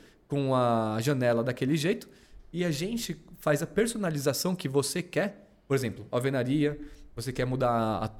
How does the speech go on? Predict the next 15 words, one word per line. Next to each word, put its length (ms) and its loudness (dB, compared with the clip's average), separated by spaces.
a, 180 4
a 40 -4
tomada 400 4
de 100 0
lugar, 340 2
você 120 -8
quer 120 -4
pintar 360 -4
a 40 0
bra-, 400 -2
a 40 -4
parede, 560 0
ao 40 0
invés 220 2
de 260 -2